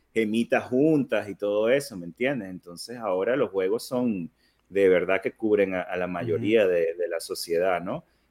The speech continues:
Speaker 1: Eh, inclusive los juegos que yo estoy trabajando ahora, que estoy en otra compañía diferente,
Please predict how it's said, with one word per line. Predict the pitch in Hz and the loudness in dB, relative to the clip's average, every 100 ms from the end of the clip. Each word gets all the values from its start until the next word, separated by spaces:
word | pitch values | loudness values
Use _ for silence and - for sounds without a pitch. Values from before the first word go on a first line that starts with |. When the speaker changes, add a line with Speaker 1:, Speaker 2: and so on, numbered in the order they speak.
| _ | _
Speaker 1:
Eh, | 87 87 87 85 | 0 2 4 2
inclusive | 87 98 95 123 117 | 2 -2 0 6 6
los | 95 | 6
juegos | 92 98 - | 6 6 6
que | |
yo | 101 | 0
estoy | - 113 | 0 -2
trabajando | 117 101 95 92 92 | 2 2 2 0 4
ahora, | 104 160 127 | 4 4 0
que | |
estoy | 90 95 | -4 -4
en | 98 | -4
otra | 98 104 | -2 -4
compañía | 98 - 87 87 | -4 -8 -6 -4
diferente, | 95 - 82 87 95 143 | -4 -2 0 0 -2 -8